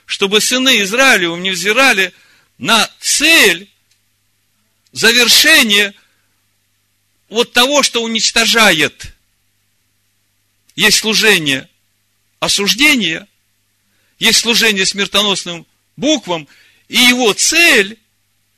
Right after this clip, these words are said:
вот то, что остаётся, слава Божия. То есть Моше покрывает своё лицо, потому что сыны Израилевы не могут смотреть на славу Божию.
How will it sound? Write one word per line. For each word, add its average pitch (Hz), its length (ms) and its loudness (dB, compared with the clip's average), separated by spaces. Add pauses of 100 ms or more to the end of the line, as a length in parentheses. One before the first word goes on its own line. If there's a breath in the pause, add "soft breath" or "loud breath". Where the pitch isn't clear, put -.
(1000)
вот 208 200 0
то, 311 180 2
что - 180 0
остаётся, 254 760 -2 (160)
слава 233 440 2
Божия. 160 680 -2 (2500)
То 175 100 -6
есть - 160 -6 (840)
Моше 196 400 0
покрывает 175 600 -2
своё 160 280 -8
лицо, 143 480 -10 (920)
потому 233 360 -4
что 202 180 -4
сыны 233 360 -2
Израилевы 185 600 0
не 175 120 -10
могут 220 320 -8
смотреть 196 340 -4
на 175 80 -10
славу 190 380 -6
Божию. 135 560 -8